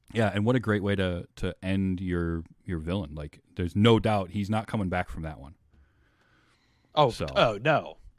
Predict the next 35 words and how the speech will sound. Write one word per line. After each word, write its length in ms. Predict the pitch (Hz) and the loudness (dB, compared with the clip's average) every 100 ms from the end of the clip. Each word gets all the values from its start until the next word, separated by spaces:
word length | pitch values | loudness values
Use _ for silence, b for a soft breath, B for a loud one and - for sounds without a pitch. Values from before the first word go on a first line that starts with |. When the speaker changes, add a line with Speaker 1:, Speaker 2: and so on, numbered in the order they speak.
| _ _ - | _ _ -2
Speaker 2:
I 80 | 165 | 4
mean, 380 | 156 131 113 - _ _ _ _ _ _ | 4 4 -2 -10 _ _ _ _ _ _
people 220 | 143 123 | -8 -6
have 120 | 101 | -8
come 120 | - 95 | -8 -10
back 220 | 90 - | -10 -12
from 160 | 90 90 - _ _ _ _ _ _ _ | -16 -16 -18 _ _ _ _ _ _ _
worse 400 | 110 95 104 - | -10 -6 -4 -6
Speaker 1:
<laughs> 0 | |
Speaker 2:
and 160 | 98 90 _ _ | -10 -18 _ _
Speaker 1:
And 180 | 120 123 | -2 2
then 200 | 120 110 | 2 0
Speaker 2:
situations. 120 | 98 | 0
Speaker 1:
what 120 | 113 120 | -2 0
was 180 | 113 | 0
the, 360 | 107 101 92 92 - 123 _ _ _ _ 107 | 0 0 -2 -4 -12 -20 _ _ _ _ -8
uh, 300 | 95 90 87 - | -4 -4 -6 -8
the 100 | - | -4
deputy 340 | 95 113 113 104 | -2 0 0 -4
chief 240 | - 110 | -2 -2
sees 200 | - 117 | 0 -2
him 100 | 104 | 0
land, 300 | 95 104 98 | 0 0 0
and 100 | 95 | -2
he 80 | 87 | -4
just 220 | 87 - | -6 -6
goes, 220 | 98 87 - _ - | -4 -6 -8 _ -16
"I 120 | 101 | -12
hope 200 | 87 87 | -10 -10
that 100 | 85 - | -10 -12
wasn't 200 | 90 90 | -10 -10
one 120 | 90 | -10
of 60 | |
the 80 | 76 | -10
hostages." 680 | 71 98 - - - - - | -8 -8 -8 -16 -14 -12 -14